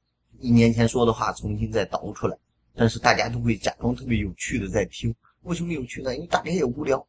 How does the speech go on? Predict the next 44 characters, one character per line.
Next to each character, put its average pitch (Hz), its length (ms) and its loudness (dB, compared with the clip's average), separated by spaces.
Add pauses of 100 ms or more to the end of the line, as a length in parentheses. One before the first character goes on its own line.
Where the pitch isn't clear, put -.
因 165 160 -4
为 185 60 0
只 175 240 -2
有 151 140 0
在 113 180 4
无 139 200 -2
聊 139 200 4
的 160 80 -2
时 - 100 -8
候， 127 120 -2
你 98 120 -4
会 127 160 -10
希 - 220 -2
望 151 200 0
有 98 60 -4
一 117 100 0
种 120 180 4
有 107 140 0
趣 - 280 -4
状。 - 220 0 (380)
其 - 120 -6
实 226 40 -8
大 - 120 0
家 208 100 -2
只 - 160 -6
是 135 80 -4
在 131 140 4
表 147 200 4
演 139 160 4
一 165 40 2
个 170 80 6
有 123 160 0
趣 - 180 -6
状 202 260 2
嘛， - 120 -12
就 214 120 -6
，“哎 - 60 -4
呦， 220 100 -6
你 220 100 0
讲 - 180 -4
的 175 60 0
好 202 140 -2
好 180 180 -4
啊， - 200 -6